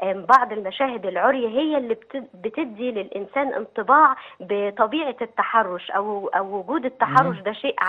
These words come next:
Speaker 1: سبب من
Speaker 2: عادي أو
Speaker 1: الأسباب،
Speaker 2: سلوك
Speaker 1: آه.
Speaker 2: عادي.
Speaker 1: بالظبط.
Speaker 2: آه، طبعًا. فلازم يكون في توعية من جانب الأسرة،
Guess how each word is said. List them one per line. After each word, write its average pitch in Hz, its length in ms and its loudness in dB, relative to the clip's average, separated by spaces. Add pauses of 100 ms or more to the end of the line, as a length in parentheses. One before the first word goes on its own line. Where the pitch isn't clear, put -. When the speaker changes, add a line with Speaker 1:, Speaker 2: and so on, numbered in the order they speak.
Speaker 1:
سبب 240 80 6
من 233 40 2
Speaker 2:
عادي - 20 2
أو 170 120 0
Speaker 1:
الأسباب، 156 380 -2
Speaker 2:
سلوك 135 200 -2
Speaker 1:
آه. - 20 6
Speaker 2:
عادي. 196 420 0 (100)
Speaker 1:
بالظبط. 131 260 0
Speaker 2:
آه، 240 140 8
طبعًا. 180 420 2 (400)
فلازم 247 640 2
يكون 240 360 -2
في 285 400 -6 (140)
توعية 220 400 -2
من 208 200 -4
جانب 233 300 -2
الأسرة، - 500 -10